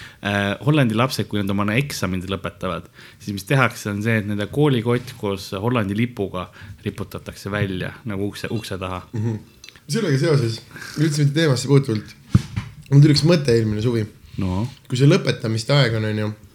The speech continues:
Speaker 2: see oleks tark aeg käia talusid röövimas. Sest vaata, vanaemad, vanaisad, kes kunagi ära ei käi,
Speaker 1: Jaa.
Speaker 2: ainuke põhjus, noh, muidugi jah, matused on ju, aga neid sa ei tea niimoodi ette, vaata, hooajaliselt planeerida, rekat ja midagi nagu rentida. Aga lõpetamised.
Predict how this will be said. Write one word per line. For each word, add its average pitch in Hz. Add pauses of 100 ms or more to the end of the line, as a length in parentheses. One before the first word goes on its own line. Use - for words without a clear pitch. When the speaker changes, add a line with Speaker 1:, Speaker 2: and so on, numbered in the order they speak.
(240)
Speaker 2:
see 135
oleks 123
tark 147
aeg 135
käia 110 (360)
talusid 110
röövimas. 104 (920)
Sest -
vaata, 123
vanaemad, 131
vanaisad, 127
kes -
kunagi 123
ära 123
ei 107
käi, 120 (180)
Speaker 1:
Jaa. 85 (100)
Speaker 2:
ainuke 143
põhjus, 127
noh, 120
muidugi 127
jah, 139
matused 139
on 113
ju, 110 (420)
aga 135
neid 143
sa 139
ei 131
tea 143
niimoodi 113
ette, 143
vaata, 104
hooajaliselt 110
planeerida, 120
rekat 117
ja 107
midagi 107
nagu 107
rentida. 131 (760)
Aga 113
lõpetamised. 107